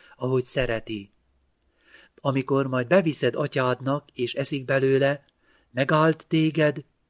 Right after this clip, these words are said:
mielőtt meghal." Az válaszolta neki: "Tudod, hogy Ézsau, az én testvérem, szőrös ember,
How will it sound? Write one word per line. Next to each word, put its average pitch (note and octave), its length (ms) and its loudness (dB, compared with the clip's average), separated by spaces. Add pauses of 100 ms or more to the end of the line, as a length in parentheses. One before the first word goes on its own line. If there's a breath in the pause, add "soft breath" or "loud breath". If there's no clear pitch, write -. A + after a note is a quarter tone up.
(100)
mielőtt C3 440 2
meghal." A#2 680 -8 (1700)
Az C3+ 280 0
válaszolta B2 680 2
neki: A#2 480 -6 (960 soft breath)
"Tudod, D3+ 440 4
hogy C#3+ 180 2
Ézsau, C#3+ 520 4
az B2+ 160 2
én B2 160 -2
testvérem, C3 540 0
szőrös C3 500 4
ember, B2 520 0